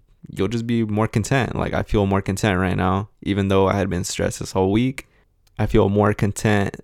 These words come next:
right now than I did this whole quarantine. And with this all being said, like I said, if you guys want any help whatsoever, I'm here for you guys.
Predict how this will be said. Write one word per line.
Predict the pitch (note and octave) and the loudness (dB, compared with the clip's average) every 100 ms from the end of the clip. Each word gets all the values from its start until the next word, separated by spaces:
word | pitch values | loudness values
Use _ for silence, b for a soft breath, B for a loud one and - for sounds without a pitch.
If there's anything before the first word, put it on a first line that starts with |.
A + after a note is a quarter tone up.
| - | -6
right | F#2 F#2 - | -2 0 0
now | G2+ G#2+ A#2+ A#2+ | 0 2 2 0
than | A2 G#2 | 0 0
I | F#2+ | 2
did | F#2+ G2+ G2 | 2 2 2
this | F#2+ G2 | 0 -2
whole | - | -4
quarantine. | - - G2+ F#2+ - F#2+ - - _ _ _ _ _ - | -2 0 2 0 -2 -4 -6 -12 _ _ _ _ _ -6
And | F2+ | -4
with | F2+ - | -4 0
this | G#2+ G#2 | 0 2
all | - G#2 G#2+ | 2 4 4
being | G#2+ G#2+ G#2 | 2 2 0
said, | - A2 A2 G#2+ A2 _ | 2 6 6 4 0 _
like | - G2 | -6 -4
I | |
said, | F#2+ - G#2+ | -2 2 4
if | G#2 | 4
you | G#2+ | 2
guys | F#2+ G2 G2 | 2 2 0
want | G2+ - - | -2 -2 -4
any | - G2 A2 A2 | -2 0 0 2
help | G#2+ | 2
whatsoever, | G2+ G2 G2+ G2+ - G#2 G#2 G#2 G2+ G2+ G#2 _ _ - | 2 2 2 2 2 4 6 6 4 2 0 _ _ -10
I'm | - F2 | -4 -2
here | A2 G#2+ | 0 0
for | A2 | 0
you | G#2 | 2
guys. | G#2 G2 G2+ G2+ G2+ | 4 4 6 4 0